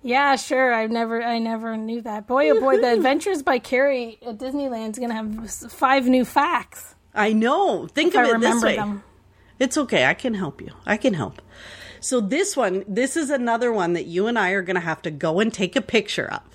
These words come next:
Speaker 1: Mm-hmm.
Speaker 2: Now, I'm going to mess up their name. In Provost, he calls them the Arribas
Speaker 1: Mm-hmm.
Speaker 2: brothers. I think it's Erebus brothers.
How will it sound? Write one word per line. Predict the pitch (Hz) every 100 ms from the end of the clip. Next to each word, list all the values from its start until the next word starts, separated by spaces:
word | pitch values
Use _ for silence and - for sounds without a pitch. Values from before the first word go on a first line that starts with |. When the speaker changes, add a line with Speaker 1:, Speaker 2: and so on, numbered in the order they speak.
| - _ -
Speaker 1:
Mm-hmm. | 285 185 202 190 247 - _
Speaker 2:
Now, | 208 208
I'm | 202 196
going | 226 254 311
to | 311
mess | 269 247 240
up | 226 -
their | 214
name. | 190 165 110 120 _ _ _ _ _ _ _ _ -
In | 285 311 349
Provost, | 349 - 294 247 220 226 269 -
he | - 240 254
calls | - 240 220 208
them | 226 214 208 175
the | 202 196 196 202 196 _ _ _ _ _ _ _ _ _ -
Arribas | 190 196 247 214 185 - - - - _ - -
Speaker 1:
Mm-hmm. | 254 220 262 - _ -
Speaker 2:
brothers. | 196 175 127 - - - - _ _ _ _ _ _ _ -
I | 247 370
think | 427 440
it's | 392 - -
Erebus | 214 269 226 - -
brothers. | - 175 120 - - -